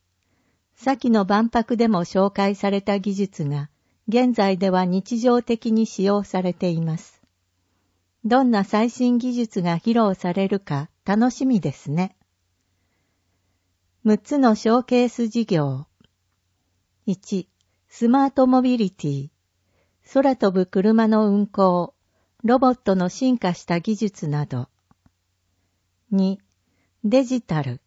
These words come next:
最新の情報通信技術、エックスアールを使った来場者向けのデジタル案内など。三、バーチャル。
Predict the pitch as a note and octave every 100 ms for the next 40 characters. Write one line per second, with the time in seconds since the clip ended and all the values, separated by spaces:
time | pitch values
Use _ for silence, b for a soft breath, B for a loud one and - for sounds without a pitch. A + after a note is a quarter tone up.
0 | _ _ _ _ _ _ _ _ _ -
1 | A3+ C4 - B3+ B3 A#3+ A3+ B3 A#3+ B3+
2 | A#3+ - A#3+ A3+ - A3+ A3 G#3+ G3+ E3+
3 | - C3+ - _ _ _ G#3 F#3+ - B3+
4 | C4 C4+ B3+ A#3+ F#3 E3+ - - F#3 -
5 | - F3 E3 E3+ G3 B3 B3 B3 A#3 A#3+
6 | A#3 A3+ A3+ A3 G#3+ G3+ G3 A#3+ B3+ B3
7 | B3 B3 A#3+ F#3+ D#3+ D3+ D3+ D#3 C3 -
8 | _ _ _ _ _ _ _ _ _ _
9 | _ _ _ _ _ - F#3+ F3+ F#3+ _
10 | _ _ _ _ _ G3+ B3+ C4 B3+ E3+
11 | D3 C#3